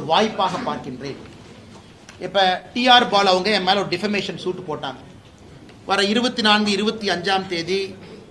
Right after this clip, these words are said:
சென்னையில டி ஆர் பாலு ஐயாவை கிராஸ் கொஸ்டின் நான் பண்ண போறேன் அந்த கேஸ்ல.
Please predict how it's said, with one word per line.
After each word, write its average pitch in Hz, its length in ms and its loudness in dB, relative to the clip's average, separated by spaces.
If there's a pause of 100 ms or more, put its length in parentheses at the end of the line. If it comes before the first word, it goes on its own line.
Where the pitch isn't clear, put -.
(380)
சென்னையில 202 720 0 (140)
டி 254 180 2
ஆர் 247 220 8
பாலு 196 340 2
ஐயாவை 175 400 -2
கிராஸ் 220 440 0
கொஸ்டின் 214 320 -4
நான் 160 80 -8
பண்ண 147 160 -10
போறேன் 127 280 -16
அந்த 156 180 -10
கேஸ்ல. 143 320 -14